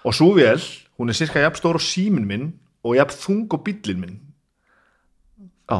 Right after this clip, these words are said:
Speaker 1: Það, það er, þetta er, eh, eitthvað hefur gerst síðan, sko.
Speaker 2: Það er aðeins, tæknin hefur fleygt fram. Þannig að við þurftum svona stærri, svona alvöru tölvu til að gera alvöru dót.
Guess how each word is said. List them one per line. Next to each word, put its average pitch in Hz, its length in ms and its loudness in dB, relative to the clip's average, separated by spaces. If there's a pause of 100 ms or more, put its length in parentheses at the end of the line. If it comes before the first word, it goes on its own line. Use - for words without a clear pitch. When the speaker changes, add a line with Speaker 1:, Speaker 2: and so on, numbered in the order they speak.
(160)
Speaker 1:
Það, 143 240 0 (120)
það 127 240 4
er, 117 100 0 (120)
þetta 127 180 -2
er, 107 80 -4 (220)
eh, - 440 -18 (120)
eitthvað 135 260 0
hefur 120 140 0
gerst 113 240 2
síðan, 95 180 -4
sko. 113 160 -10 (140)
Speaker 2:
Það 123 220 4
er 123 100 6
aðeins, 123 320 2 (160)
tæknin 135 400 -2
hefur 123 180 4
fleygt 120 320 -2
fram. 85 240 -4 (720)
Þannig 107 180 2
að 120 100 4
við 139 100 4
þurftum 156 300 -2
svona 139 180 -4
stærri, 139 440 2 (840)
svona 113 260 0
alvöru 120 360 4 (240)
tölvu 107 420 0
til 98 160 -4
að 95 100 -6
gera 98 340 2 (1120)
alvöru 98 360 0
dót. 87 460 -4